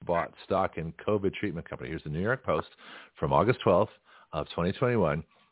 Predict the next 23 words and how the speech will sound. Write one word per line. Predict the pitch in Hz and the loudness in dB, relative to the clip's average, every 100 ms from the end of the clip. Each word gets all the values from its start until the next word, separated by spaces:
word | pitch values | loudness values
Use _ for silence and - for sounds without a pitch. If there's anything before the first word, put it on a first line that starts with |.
| _ | _
Uh, | 87 87 85 82 80 | -4 -2 0 -2 -2
we | 85 | 0
got | 85 76 87 | 0 0 2
Rand | 87 104 107 | 2 4 4
and, | 95 90 | 4 2
and | 69 90 85 | 0 0 4
wife, | 87 92 - 90 | 4 2 0 0
uh, | 87 82 80 78 78 - - | 2 2 2 0 -2 -6 -2
Kelly. | - 101 73 85 - - - 80 | 4 4 4 -2 -10 -20 -10 -4
Uh, | 78 - | -4 2
Senator, | 95 92 - - | 4 4 0 -2
S-, | 107 87 - | 0 0 0
Senator | 127 123 107 | 2 4 4
Rand | 104 104 | 4 4
Paul | - 98 | 2 0
revealed | 87 98 87 | 2 0 2
Wednesday | 151 147 131 | 2 2 2
in | 98 | 2
a | |
disclosure | 78 - - 120 110 104 - - - | -2 -4 2 4 4 -2 -6 -12 -6
that | |
was | 82 - - 92 - | -6 -6 -2 -2 4
more | 92 | 4